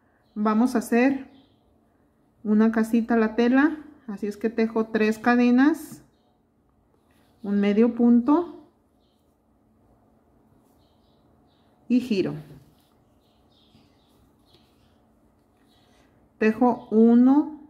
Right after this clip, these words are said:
dos cadenas, tomo lazada y sobre este medio punto voy a tejer un punto alto. Aquí nos debe de quedar pues una media casita aquí en forma de triangulito.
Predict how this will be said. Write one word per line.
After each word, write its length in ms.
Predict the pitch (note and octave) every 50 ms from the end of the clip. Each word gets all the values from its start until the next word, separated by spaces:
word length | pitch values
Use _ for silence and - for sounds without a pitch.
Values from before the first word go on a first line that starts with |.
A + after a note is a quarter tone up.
| _ -
dos 420 | - G3 F#3+ G3+ G3+ G#3 A3 A3 -
cadenas, 880 | - A3+ A3 G3+ G#3+ G#3+ A3 A3+ B3 C#4 D#4+ - - - - - _ _ _ _ _ _ _ _ _ _ _ _ _ _ _ _ _ _ _ _ _ _ _ _ _ -
tomo 260 | - G#3 G#3 G#3 G#3+
lazada 760 | A3 A#3 A#3+ A#3 C4+ C4 B3+ B3 B3+ C4 D4 D#4+ - - - - - _ _ _ _ _ _
y 80 | - A3
sobre 320 | A3 - A3+ A3 G#3+ G#3
este 220 | G#3 G#3+ - A#3+ A#3
medio 320 | A#3+ A#3 A3+ A#3 A3+ A#3
punto 600 | - A#3+ A#3+ A#3+ A#3 - C#4+ D4+ D#4+ - - - _ _ _ _ _ _ _ _ _ -
voy 140 | G#3+ G#3+ A3
a 140 | A3+ A3
tejer 600 | - G3+ G3 - A3+ A3+ B3+ D4 C#4 - - - _ _ _ _ _ _ _ _ _ _ _ _ -
un 180 | G#3+ G#3+ G#3+ G#3+
punto 440 | - A3 A3 A3 G#3+ - A3 - - -
alto. 400 | F#3 E3 - - - - - - - _ _ _ _ _ _ _ _ _ _ _ _ -
Aquí 260 | - G#3 G3+ - A3+
nos 160 | A3 A#3 A#3+ A3+
debe 220 | A#3+ A#3 A#3+ B3
de 120 | B3 A#3+
quedar 540 | B3 G#3+ G3+ F#3+ G3+ A3+ C4 C#4+ C#4+ C4 - - - _ _ _ _ _ _ _ _ -
pues 320 | - G#3+ G#3 G#3+ - -
una 240 | A3 A3+ A#3+ B3 B3
media 340 | B3 A#3+ A#3+ A#3 B3 A#3+ A#3+
casita 720 | - B3+ C4 B3+ C#4+ C4+ C4 - - D4 D#4+ D#4+ D#4 - - -
aquí 340 | - G3+ G3+ - A3 A3+ A3 -
en 120 | G#3+ G#3+
forma 300 | G#3+ A#3 A3 A3 A3+ A3+
de 80 | A3+ A3
triangulito. 720 | A3+ A3+ A3 G#3+ G#3+ G#3 A3 A3+ B3 C#4 C#4 - A3+